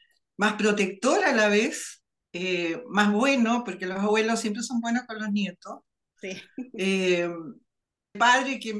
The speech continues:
Speaker 1: padre de repente te, te, <laughs> te llama la atención. Te,
Speaker 2: Claro.
Speaker 1: yo creo que tiene que ver, eh, la sensación que tengo yo de eso. Ahora, la palabra Abba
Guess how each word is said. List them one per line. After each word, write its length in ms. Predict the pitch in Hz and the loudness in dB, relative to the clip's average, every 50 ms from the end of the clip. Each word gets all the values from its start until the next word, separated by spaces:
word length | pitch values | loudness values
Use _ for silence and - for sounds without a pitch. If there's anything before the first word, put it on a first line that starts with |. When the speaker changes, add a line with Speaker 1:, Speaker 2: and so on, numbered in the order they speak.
| 202 - | -6 -2
Speaker 1:
padre 280 | 208 226 240 226 233 226 | -2 -2 -2 -2 -4 -4
de 40 | |
repente 420 | 208 208 202 214 220 226 233 226 214 | -4 -4 -4 -4 -6 -6 -8 -8 -8
te, 360 | 202 202 190 185 180 175 - | -6 -6 -6 -6 -6 -8 -8
te, 280 | - - - - 180 180 - - - - | -12 -14 -12 -12 -8 -8 -8 -10 -6 -2
<laughs> 200 | 214 208 208 - - - - - - - _ - - - - - - - _ - | -2 -2 -2 -4 -10 -14 -20 -20 -20 -20 _ -20 -20 -20 -18 -18 -18 -18 _ 0
te 720 | 208 202 190 175 175 175 170 175 175 165 160 160 147 - | 2 2 2 2 -2 -2 -4 -4 -4 -4 -4 -4 -2 0
llama 200 | 185 196 202 208 | 2 2 4 4
la 100 | 196 190 | 4 4
atención. 840 | 185 - 285 240 180 - - - - 202 190 196 196 196 190 185 185 190 - - 285 - | 4 2 2 0 0 0 -2 -2 0 0 2 4 4 4 2 2 0 -4 -4 -8 -8 -8
Te, 80 | - - - - | -8 -10 -12 -12
Speaker 2:
Claro. 480 | 180 170 165 160 170 202 202 - - - - - _ - | -12 -10 -8 -6 -6 -6 -6 -8 -12 -14 -20 -20 _ -4
Speaker 1:
yo 160 | 196 202 208 | 0 2 4
creo 160 | 208 226 220 | 6 4 4
que 100 | 226 226 208 | 2 2 0
tiene 280 | 220 226 233 240 233 | 0 0 0 0 0
que 100 | 214 220 | 0 0
ver, 380 | 220 226 233 233 - - - - _ - | 0 0 0 -2 -2 -6 -14 -18 _ -12
eh, 140 | 147 170 185 | -8 -6 -4
la 180 | 190 196 196 | 0 0 0
sensación 680 | 196 220 214 208 202 - 214 196 202 - 226 233 254 247 - | 0 0 0 0 0 0 -2 -2 -2 -4 -4 -4 -6 -6 -6
que 160 | 285 262 - | -6 -8 -8
tengo 400 | - 233 220 220 220 202 202 202 | -4 -4 -4 -4 -2 -2 0 0
yo 320 | 202 196 202 208 196 185 180 180 180 | 0 0 2 2 2 2 0 -2 -4
de 120 | 180 185 202 | -6 -4 -4
eso. 300 | 202 202 - - 311 311 - _ _ - | -4 -6 -6 -8 -10 -12 -18 _ _ -4
Ahora, 440 | 147 160 160 147 135 - - - _ - - - - | -2 -2 -2 -2 -4 -6 -10 -14 _ -20 -20 -10 -2
la 200 | 185 180 175 175 | 0 0 2 2
palabra 580 | 180 175 180 214 240 277 277 285 285 285 - - | 2 2 4 4 4 4 4 2 -2 -2 -2 0
Abba 520 | 220 226 226 214 185 190 190 202 233 233 | 2 2 2 2 0 -2 -4 -4 -6 -10